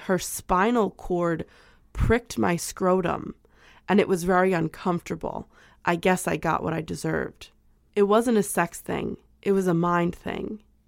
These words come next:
It was more just to see what it was like. I didn't, you know, get off.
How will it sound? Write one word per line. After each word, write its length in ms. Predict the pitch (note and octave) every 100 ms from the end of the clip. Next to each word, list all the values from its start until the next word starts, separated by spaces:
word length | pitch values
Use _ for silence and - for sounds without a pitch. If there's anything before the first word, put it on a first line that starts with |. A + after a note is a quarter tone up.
| _ - - _ -
It 100 | G#3
was 220 | A3 A3
more 240 | A3 B3+
just 300 | A#3+ G#3 G#3 F#3+
to 60 |
see 420 | - - G#3 F#3 F3+
what 220 | F3 E3
it 120 | -
was 200 | D#3 -
like. 560 | D#3+ D#3+ - - - _ _ _ _ _ -
I 100 | F#3+
didn't, 400 | F#3+ A3+ A3 -
you 80 | F3+
know, 380 | E3+ E3 D#3 - _ -
get 200 | F3+ E3
off. 560 | D#3 A1+ - - -